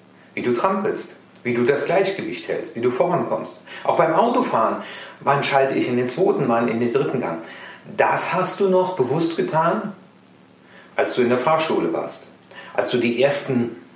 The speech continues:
Fahrten alleine gemacht hast. Da hast du immer noch mal überlegt. Unser Leben ist voller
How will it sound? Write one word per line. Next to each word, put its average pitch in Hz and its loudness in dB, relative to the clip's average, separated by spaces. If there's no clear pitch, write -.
Fahrten 123 -2
alleine 131 2
gemacht 78 -2
hast. - -8
Da 123 2
hast 139 -2
du 135 4
immer 120 2
noch 113 2
mal 110 2
überlegt. 117 0
Unser 127 4
Leben 185 2
ist - -6
voller 170 2